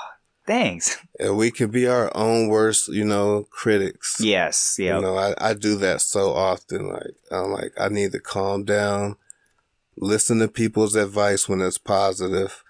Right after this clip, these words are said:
Speaker 2: and feed off of that also." You don't just have to feed off the negative, you know?
Speaker 1: That's very true, 'cause I've, even in, like, you'll have a, a week or two that goes really well, and you are, uh, you'll have a week or two that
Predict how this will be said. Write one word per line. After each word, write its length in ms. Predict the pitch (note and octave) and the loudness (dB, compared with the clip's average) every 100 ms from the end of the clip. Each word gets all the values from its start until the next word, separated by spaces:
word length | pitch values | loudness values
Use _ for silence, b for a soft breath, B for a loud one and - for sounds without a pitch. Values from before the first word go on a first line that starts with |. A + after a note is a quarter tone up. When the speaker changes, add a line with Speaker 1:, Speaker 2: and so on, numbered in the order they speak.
| b b b - | b b b -8
Speaker 2:
and 200 | G2 F#2+ | -4 -4
feed 300 | - A2 A2+ | -2 0 2
off 240 | A2+ A#2 | 2 0
of 120 | A2+ A#2 | 0 2
that 200 | A#2 A2+ | 2 2
also." 600 | A#2 A2+ - F#2 F#2 G2 | 2 0 0 0 0 -2
You 140 | G#2+ | 0
don't 240 | A#2+ A2+ | 0 0
just 200 | G2+ F#2+ | -2 -2
have 180 | G2 F2+ | -2 -2
to 100 | E2 | -4
feed 300 | - G2 F2+ | -6 -2 0
off 200 | F2+ F2+ | -2 -4
the 100 | - | -6
negative, 640 | F#2+ F#2 F#2 G2 G2+ G#2 - _ _ _ - | -4 -2 -2 -2 -2 -4 -12 _ _ _ -16
you 60 | |
know? 40 | - | -4
Speaker 1:
That's 640 | A2 G2 E2+ E2+ E2 - - - | 0 0 0 -2 -2 -6 -12 -8
very 440 | G#2 G#2+ G2+ F2+ | -2 2 2 0
true, 260 | - F2 E2 | -2 -2 -2
'cause 160 | - | -2
I've, 380 | G2+ A#2 A2 F2+ - _ _ _ - | 2 2 2 -4 -20 _ _ _ -6
even 260 | D3+ F3+ D#3 | -2 0 2
in, 220 | B2 A#2 | 2 2
like, 300 | G#2 F#2+ - _ - | 2 0 -2 _ -12
you'll 300 | C3 C3+ D3+ | -4 0 2
have 280 | D#3+ A2 A#2 | 2 0 0
a, 220 | G#2 - | 0 0
a 100 | A2 | 0
week 240 | G#2 A#2+ A2+ | 0 0 0
or 80 | |
two 180 | F#2+ G2+ | -2 -2
that 200 | F#2+ G2+ | -2 -2
goes 260 | G2+ F#2+ G2 | 0 0 -2
really 320 | G#2 G#2 F#2+ | -2 0 0
well, 280 | F#2 E2+ D#2 | 0 0 0
and 180 | F2+ F#2 | -2 -2
you 140 | F#2 | -2
are, 320 | F2+ E2+ E2 - b b b b _ _ - - _ _ _ b b - | -2 -2 -6 -10 b b b b _ _ -20 -20 _ _ _ b b 2
uh, 240 | A2+ G2 C3 | 4 4 0
you'll 460 | C#3 C3+ E3 E3 | -4 -2 0 2
have 160 | E3 C3 | 4 4
a 60 | |
week 200 | A#2+ D#3 | 4 0
or 60 | A#2+ | -2
two 200 | - A2+ | -2 0
that 220 | G2+ F#2+ | 0 0